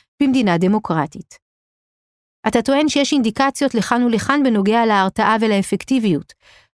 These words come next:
השופטים שחולקים עליך מצטטים דוחות שב"כ סודיים שלטענתם הבהירו מעל לכל ספק שזה כלי מרתיע.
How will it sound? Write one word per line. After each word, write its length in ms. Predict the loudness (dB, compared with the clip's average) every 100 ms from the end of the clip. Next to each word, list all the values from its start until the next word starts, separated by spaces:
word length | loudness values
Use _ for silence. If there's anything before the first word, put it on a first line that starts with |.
| -6
השופטים 420 | -4 -2 0 0
שחולקים 560 | 0 0 -2 -2 -2 0
עליך 280 | 0 0 0 -2 -2 _ _ -4
מצטטים 480 | -2 -2 -4 -2 0 0
דוחות 340 | 0 0 -2
שב"כ 360 | -2 0 -2 -2
סודיים 540 | -4 -2 0 0 0
שלטענתם 640 | 0 -2 0 0 0 0 0
הבהירו 300 | 0 2 2
מעל 300 | 2 2 0
לכל 340 | 0 0 0 -2
ספק 520 | -2 -4 -2 -4 -4 _ _ _ -4
שזה 200 | -2 -2
כלי 180 | 0 0
מרתיע. 480 | 0 0 0 -2